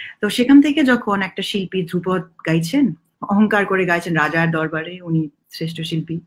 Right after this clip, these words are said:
তারপর হঠাৎ উনি টের পেলেন যে আরে না, আমার থেকে যে মডার্ন গাইছে একটু ছোট করে, <laughs> একটু, একটু, আহ, অন্য কিছু মিশিয়ে, ওর গান তো সবাই শুনছে,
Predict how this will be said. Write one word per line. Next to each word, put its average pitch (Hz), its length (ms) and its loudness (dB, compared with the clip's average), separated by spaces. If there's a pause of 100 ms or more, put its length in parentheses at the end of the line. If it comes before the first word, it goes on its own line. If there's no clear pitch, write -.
(580)
তারপর 196 320 -2 (120)
হঠাৎ 285 320 2
উনি 359 140 4
টের 285 220 2
পেলেন 220 380 4 (380)
যে 190 80 -2
আরে 240 400 4
না, 202 200 4 (320)
আমার 196 160 0 (100)
থেকে 285 200 -4
যে 277 100 4
মডার্ন 226 340 4
গাইছে 240 300 2
একটু 247 180 -6
ছোট 240 240 -4
করে, 247 200 -2
<laughs> 285 260 2
একটু, 226 220 -6 (500)
একটু, 196 540 -2
আহ, 165 360 0 (840)
অন্য 185 200 2
কিছু 220 220 2
মিশিয়ে, 247 460 0
ওর 190 280 -2
গান 220 160 4
তো 262 60 0
সবাই 262 260 -2
শুনছে, 254 360 -2